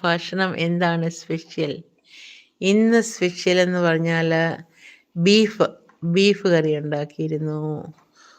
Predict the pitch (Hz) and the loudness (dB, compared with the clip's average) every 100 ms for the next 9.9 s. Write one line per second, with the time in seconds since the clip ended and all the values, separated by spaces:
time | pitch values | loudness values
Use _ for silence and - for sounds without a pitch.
0 | _ - 170 180 190 202 190 160 156 156 | _ -2 2 4 6 6 6 4 0 0
1 | 147 143 151 147 147 147 175 - _ _ | 0 0 -2 -4 -6 -6 -10 -14 _ _
2 | _ _ _ _ _ 180 190 202 185 165 | _ _ _ _ _ 0 4 4 6 4
3 | 165 165 185 170 151 151 143 147 151 147 | 4 4 6 6 4 -2 -4 -4 -6 -6
4 | 147 147 160 165 165 170 170 160 151 147 | -8 -4 0 2 2 0 0 -2 -2 -4
5 | 156 - 170 170 160 151 151 151 151 151 | -6 0 0 0 -6 -6 -6 -6 -6 -8
6 | - - _ _ _ _ _ _ _ _ | -12 -16 _ _ _ _ _ _ _ _
7 | _ _ _ - 160 160 160 151 143 - | _ _ _ -6 -2 0 0 -2 -4 -10
8 | _ - 160 170 175 175 175 156 - - | _ -6 -2 2 0 2 2 2 0 -8
9 | 208 190 175 165 147 139 139 139 160 | -2 0 0 -2 -2 -2 -4 -4 -4